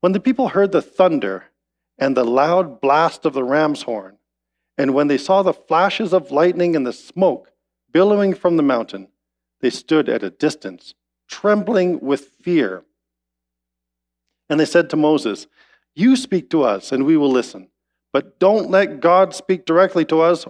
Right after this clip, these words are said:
or we will die." "Don't be afraid," Moses answered them, "for God has come in this way to test you,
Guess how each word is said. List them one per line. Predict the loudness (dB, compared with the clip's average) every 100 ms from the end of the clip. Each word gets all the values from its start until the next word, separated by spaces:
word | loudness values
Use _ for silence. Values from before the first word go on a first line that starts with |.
| _
or | 0 2 2
we | 0 -2 -2
will | -2 0 2 0
die." | 0 0 2 0 -6 -14 _ _ _ _ _ _ _ _ _ _ _ _ _ _ _
"Don't | -2
be | 0 -2
afraid," | -2 -4 -4 -10 _ _ _ _
Moses | -6 -4 -6 -6
answered | -8 -8 -10
them, | -10 -10 -14 _ _ _ _ _ _
"for | -6
God | 0 2 2
has | 0 -8
come | -2 0 0
in | 0
this | -2 -4
way | -4 -4
to | -6
test | -6 -2 -2 -6
you, | -16 -16